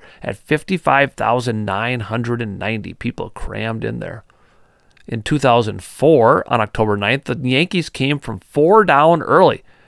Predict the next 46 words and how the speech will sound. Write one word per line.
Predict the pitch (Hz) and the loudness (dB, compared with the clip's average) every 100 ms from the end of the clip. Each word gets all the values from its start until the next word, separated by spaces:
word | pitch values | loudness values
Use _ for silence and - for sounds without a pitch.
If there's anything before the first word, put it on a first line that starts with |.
| - | -16
to | - | -6
beat | 151 156 - | -2 -2 -2
the | |
Twins | - - 127 117 | -2 0 0 -2
six | - 160 - | -4 -6 -6
to | 139 | -2
five | 131 127 135 | 2 4 2
in | 127 | 0
the | 113 | 0
eleventh | 110 117 117 - | 2 2 0 -2
inning | 101 104 - _ - | -4 -6 -14 _ -12
and | 95 92 | -8 -2
win | 131 120 | -2 -2
the | 104 | -4
American | 98 101 113 - 110 | -4 -2 -2 -2 -4
League | 110 | -4
Divisional | 104 101 104 110 101 | -4 -2 -2 -2 -6
Series | - 104 98 - | -4 -4 -6 -8
three | 104 107 | -8 -6
games | 104 101 104 | -6 -8 -12
to | - | -14
one. | - - - 120 _ _ _ _ - _ _ _ | -14 -14 -14 -18 _ _ _ _ -20 _ _ _
On | - | -4
October | 113 - 117 117 | -2 0 2 2
ninth | 113 127 | 2 0
in | 135 | -2
two | - 143 | -2 0
thousand | 139 139 127 117 | 4 4 4 2
nine, | 120 175 165 | 2 2 2
the | 117 | -2
Twins | - 131 117 | -2 -2 0
lost | 120 110 110 - | 2 4 4 0
Game | 113 110 | -2 -2
Two | - 117 | -2 0
of | 123 | 0
the | 110 - | 0 0
A | 113 | 2
L | 107 | 2
D | 104 101 | 0 0
S | 104 131 - _ _ _ | 0 0 -6 _ _ _
four | _ - 95 98 | _ -4 0 0
to | 110 | 0
three | - 214 277 | -2 2 4
in | 170 | 4
eleven | 117 107 104 | 4 2 0
innings. | 101 95 - - | -6 -8 -14 -20